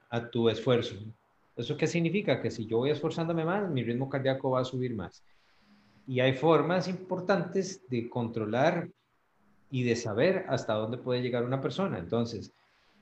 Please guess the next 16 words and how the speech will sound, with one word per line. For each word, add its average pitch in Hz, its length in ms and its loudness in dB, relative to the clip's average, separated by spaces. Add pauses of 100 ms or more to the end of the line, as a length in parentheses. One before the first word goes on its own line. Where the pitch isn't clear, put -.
(160)
un 151 500 0
dato 165 300 4
muy 135 400 2
bueno 156 320 4
y 113 40 0
muy 120 200 0
importante 156 640 0
es 165 240 -4
cuando 185 320 2
ya 143 160 2
la 175 140 2
persona 139 360 -2
no 139 200 0
puede 139 260 2
dar 135 240 4
más, 131 460 0